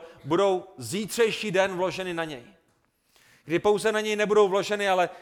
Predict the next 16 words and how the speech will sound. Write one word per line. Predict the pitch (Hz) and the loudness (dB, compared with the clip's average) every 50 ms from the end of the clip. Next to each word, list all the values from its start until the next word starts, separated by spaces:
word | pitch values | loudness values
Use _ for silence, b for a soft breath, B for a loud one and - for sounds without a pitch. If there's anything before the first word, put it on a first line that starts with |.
| B B | B B
ale | 165 170 165 | 2 2 2
kdy | 165 175 | 4 4
Ježíš | 175 175 185 208 208 156 214 233 220 170 | 2 4 4 2 2 0 -4 -6 -6 -8
bude | 143 131 156 202 220 214 185 | -4 -2 2 2 2 2 0
stotožněn | - - - 202 196 226 214 180 - 180 202 202 185 170 | -2 -4 -4 -4 -2 -2 -2 -4 -4 -6 -6 -6 -6 -6
hříchem | 147 131 110 156 196 175 - 196 190 180 | -8 -8 -8 -10 -10 -8 -6 -6 -4 -2
a | 180 165 - B B B B B B | -2 -4 -4 B B B B B B
stotožněn | B - 185 185 214 170 170 202 185 | B -6 -2 -2 -2 -2 -2 -4 -4
s | 143 | -2
jejich | 180 208 202 | -2 -2 -2
hříchem | 175 202 208 - 214 202 196 | -2 -6 -6 -6 -4 -2 -2
a | 190 | -2
bude, | 170 180 180 202 175 - B B B B B | 0 0 2 0 0 -2 B B B B B
bude | B 165 185 196 | B 0 0 0
v | 175 | 2
nějakém | 196 214 220 220 233 226 214 190 170 | 2 2 2 2 2 0 0 -2 -6